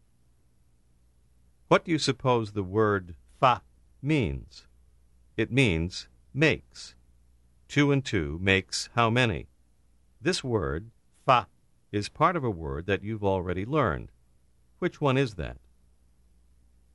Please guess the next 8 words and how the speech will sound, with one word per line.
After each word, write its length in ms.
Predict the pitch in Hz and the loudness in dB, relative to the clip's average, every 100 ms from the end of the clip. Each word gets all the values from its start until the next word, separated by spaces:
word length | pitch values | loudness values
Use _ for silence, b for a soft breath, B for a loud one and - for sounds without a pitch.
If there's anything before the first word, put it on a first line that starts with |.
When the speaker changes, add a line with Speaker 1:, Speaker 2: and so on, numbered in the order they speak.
| _ _ _ _ _ | _ _ _ _ _
Speaker 2:
Fare. 540 | - 143 117 107 101 _ _ _ _ _ _ _ _ _ _ _ _ _ _ _ _ _ - | 4 6 4 0 -4 _ _ _ _ _ _ _ _ _ _ _ _ _ _ _ _ _ 4
Fare 400 | 117 101 127 170 _ _ - | 6 4 0 -4 _ _ -6
Speaker 1:
means 540 | 107 123 117 113 - - | 0 2 2 -2 -8 -8
to 140 | - 143 | -2 2
make 340 | 165 95 - - _ - | 2 0 -4 -16 _ -6
or 300 | 101 95 92 _ _ _ - | -2 -2 -2 _ _ _ -8
to 120 | 104 | -4
do. 400 | 98 143 73 | 2 2 0